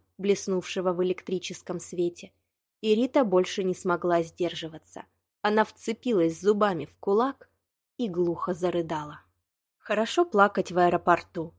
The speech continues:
Никто не спросит, в чем дело, потому что и так понятно.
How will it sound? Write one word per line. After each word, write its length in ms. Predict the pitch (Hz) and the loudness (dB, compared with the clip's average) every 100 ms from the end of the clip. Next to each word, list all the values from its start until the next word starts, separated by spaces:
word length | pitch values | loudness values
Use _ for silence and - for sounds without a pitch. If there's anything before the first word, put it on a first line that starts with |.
| _ | _
Никто 340 | 220 247 - 359 | -2 -2 2 4
не 140 | 240 | 4
спросит, 560 | - - 185 175 180 - | 0 0 2 4 2 -6
в 80 | - | -6
чем 300 | 190 165 156 | -2 -2 -2
дело, 380 | 160 220 202 - _ | -2 -2 -4 -10 _
потому 400 | 190 196 175 233 | 0 2 2 2
что 200 | - - | -2 0
и 80 | 302 | 0
так 320 | - 285 - | 2 0 0
понятно. 540 | - 160 156 156 - | -4 -4 -4 -8 -16